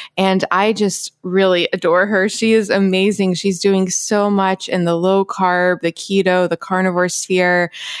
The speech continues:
And in that episode, we dive deep into that whole approach to diet and fitness and health and her experience having a family and doing all of that. And it was just a really beautiful, wonderful episode.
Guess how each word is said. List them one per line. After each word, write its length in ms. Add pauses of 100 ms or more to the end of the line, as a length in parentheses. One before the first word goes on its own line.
And 220
in 120
that 180
episode, 600
we 140
dive 340
deep 340
into 580 (380)
that 300
whole 360
approach 360
to 80
diet 420
and 140
fitness 400
and 80
health 480
and 480 (100)
her 140
experience 640
having 300
a 60
family 580
and 160
doing 260
all 140
of 80
that. 360
And 300 (300)
it 100
was 140
just 120
a 80
really 440
beautiful, 580
wonderful 480
episode. 640